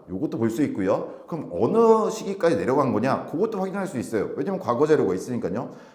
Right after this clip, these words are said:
국민은행 통계를 쭉 내려가 보시면 이십이 년도에 아까 십사 점 팔이 최고였죠, 서울 같은 경우에. 그럼 그 전 연도 이십일 년 보면 십이에서 십삼, 그 전후면 십, 십일 이렇게 나오죠.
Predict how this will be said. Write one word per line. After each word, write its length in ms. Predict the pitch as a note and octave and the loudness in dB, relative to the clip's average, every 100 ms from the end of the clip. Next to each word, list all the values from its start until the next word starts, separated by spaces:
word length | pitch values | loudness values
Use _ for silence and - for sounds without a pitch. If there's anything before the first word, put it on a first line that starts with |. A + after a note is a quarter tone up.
| _ | _
국민은행 440 | C#3+ F3+ G#3 G#3 G3+ | -6 -2 0 0 -2
통계를 400 | F#3 F3+ F#3+ - | 0 0 0 -2
쭉 220 | G#3+ A3 | -4 2
내려가 240 | B2 C#3 | 2 4
보시면 560 | A#2 G#2 B2+ D#3 G2+ - - - - - | 2 -2 -2 0 -2 -6 -16 -20 -16 -8
이십이 600 | D#3 E3+ A3 - - B2+ | -6 -2 -4 -4 -6 -2
년도에 300 | E3 D#3+ C3+ | 0 4 4
아까 300 | G2 - A2+ | 4 0 -2
십사 360 | - - G3 | -2 -2 -2
점 160 | G3 F3+ | -2 -2
팔이 220 | D#3+ C#3+ | -2 -2
최고였죠, 840 | - A#3 G#3 C#3+ F2 - E2 F2+ | -4 -2 2 2 0 -2 -2 -2
서울 220 | F2 D#3 | -2 0
같은 220 | C#3+ - A#2 | 0 0 0
경우에. 500 | G#2 F#2 B2 F#3 - - - | 0 0 -2 -4 -10 -18 -14
그럼 140 | D3 | -10
그 140 | - B2+ | -4 0
전 200 | F#3+ F#3 | 2 2
연도 340 | E3+ A#2 F2+ | 2 2 2
이십일 320 | A#2+ C3 D#3 | -2 -2 2
년 80 | D3+ | 4
보면 400 | B2+ C#3 F3 - | 4 2 0 -4
십이에서 420 | - C#3+ D3+ C#3 | -12 -2 0 0
십삼, 560 | A2 - - G2 D2 - - - | -4 -8 -4 -2 -4 -12 -20 -20
그 120 | - A2 | -6 2
전후면 340 | C3 C3 E3 | 4 4 0
십, 320 | - - - | -2 -4 -4
십일 340 | - D3+ C3+ F2+ | -6 -2 0 0
이렇게 200 | G#2 B2+ | -2 0
나오죠. 540 | F2 G2+ G#2+ D#2 - | 0 0 0 -2 -4